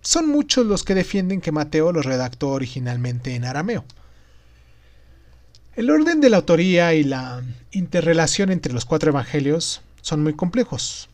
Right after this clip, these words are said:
Mateos y Marcos y Lucas, por ejemplo, eh,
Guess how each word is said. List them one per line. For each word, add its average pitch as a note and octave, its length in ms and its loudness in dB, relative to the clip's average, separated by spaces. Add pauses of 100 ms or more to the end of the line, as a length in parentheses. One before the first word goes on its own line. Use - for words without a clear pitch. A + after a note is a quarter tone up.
(360)
Mateos F#3 500 0
y D3 40 -2
Marcos D#3 720 -2 (640)
y C#3 120 -6
Lucas, E3 460 -2
por B2 180 -16
ejemplo, D3 360 -8 (400)
eh, D3+ 440 -8